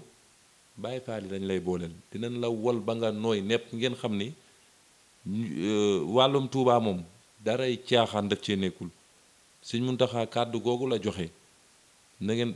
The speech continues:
na ngeen xam ne nag, Tuubaa benn baat moo fa am buy dox. Muy Sëñ Muntaxa mooy joxe kàddu yi. Te lii la joxe. Wallaahi wa rasuuli, bu fi kenn nekk naan da ngay yëngal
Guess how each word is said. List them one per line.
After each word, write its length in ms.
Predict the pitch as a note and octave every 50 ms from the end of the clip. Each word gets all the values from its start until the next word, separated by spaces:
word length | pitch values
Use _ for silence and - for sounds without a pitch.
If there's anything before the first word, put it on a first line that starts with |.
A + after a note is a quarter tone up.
| - - -
na 120 | - A2 A2+
ngeen 160 | A#2+ B2+ B2
xam 180 | - - B2 B2
ne 100 | A2+ G#2+
nag, 160 | F#2 F#2+ G2 - - - - _ _ _ _ _ _ _ _ _ _ _ _ _ _ _ _ _ _ _ _ _ _ _ _ _ _ _ _ _ _ - _ _ _ _ _ -
Tuubaa 340 | - A#2+ B2 A#2 A2+ G#2+ A2 A2
benn 280 | A2 A#2 A#2 A#2+ A#2
baat 260 | G#2+ G#2 G#2+ G#2+ G#2+ -
moo 180 | G#2 G#2 G#2
fa 120 | G2 - - -
am 160 | F#2 F2 E2+ D#2+ - F2 F#2+
buy 140 | G2 G2+ G2
dox. 180 | F2+ F#2 - - - - - _ _ _ _ _ _ _ _ _ _ _
Muy 160 | - F#2+ G2+ F#2+
Sëñ 180 | - G#2+ G2+
Muntaxa 420 | G#2 G#2 G2 F2 G2+ F#2 F#2+ F#2+ F#2+
mooy 220 | F#2+ F#2+ F#2+ F#2 F2+ E2+
joxe 240 | G2 F2+ F#2 F#2 F2
kàddu 300 | - - F#2+ F2+ E2+ F2+
yi. 160 | F2+ F2+ F2 - - _ - - - - - _ _ _ _ -
Te 60 | A2
lii 280 | G#2 G2+ A2 A#2 C3+ C3+
la 100 | A#2 A#2 G#2+
joxe. 260 | F#2 G2+ F2+ G2 E2+ E2 - - - - _ _ -
Wallaahi 360 | E2 F#2 A2 A2+ A#2+ A#2+ A#2+ A2+
wa 120 | G#2 G#2+
rasuuli, 440 | G#2 G2+ F#2+ - - A2+ G#2 F2+ F2
bu 200 | F2 - F2+ F#2+
fi 160 | F#2+ - - -
kenn 320 | - - G#2+ G#2 G2+ G#2 G#2
nekk 200 | G#2+ G2+ - -
naan 200 | G2+ G2 F#2+ F#2
da 80 | F2+ G2
ngay 200 | F#2+ F#2+ F#2+ F2+ F#2
yëngal 260 | G2 F#2+ F2+ F#2